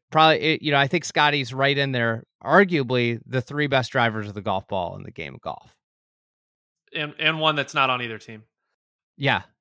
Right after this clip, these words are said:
Speaker 1: It's, it's maybe one that got left off, Cameron Young, right?
Speaker 2: Yeah, exactly.
Speaker 1: So I think, like, and, and then you go down the European team, you got some other, like, Fitzpatrick's turned himself into a pretty good driver of the golf ball, a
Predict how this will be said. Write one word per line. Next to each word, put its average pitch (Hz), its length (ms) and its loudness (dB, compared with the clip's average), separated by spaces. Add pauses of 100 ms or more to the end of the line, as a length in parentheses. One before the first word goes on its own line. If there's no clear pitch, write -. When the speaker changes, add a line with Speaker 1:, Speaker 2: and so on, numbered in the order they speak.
(180)
Speaker 1:
It's, 143 220 0
it's 151 260 -8
maybe 175 300 6
one 160 240 4
that 147 260 2
got 139 180 2
left 131 280 0
off, 95 240 0
Cameron 123 360 0
Young, 92 280 -2
right? 113 260 2 (880)
Speaker 2:
Yeah, 135 180 -10 (200)
exactly. - 400 -20 (800)
Speaker 1:
So 202 400 6 (140)
I 185 100 8
think, 214 220 4
like, 170 180 4
and, 175 360 -2
and 214 120 0
then 240 160 2
you 196 220 0
go 165 320 2
down 151 160 6
the 135 60 -2
European 135 440 2
team, 147 420 -2
you 131 100 -8
got 131 160 2
some 131 120 -4
other, 131 260 0 (120)
like, 127 260 -4
Fitzpatrick's 147 800 -2 (220)
turned 135 220 -2
himself 123 420 -2
into 113 160 -2
a 101 40 -6
pretty 113 220 -6
good 101 140 -6
driver 98 300 -6
of 95 60 -10
the 107 60 -10
golf 87 240 -8
ball, 73 280 -8
a 117 160 -6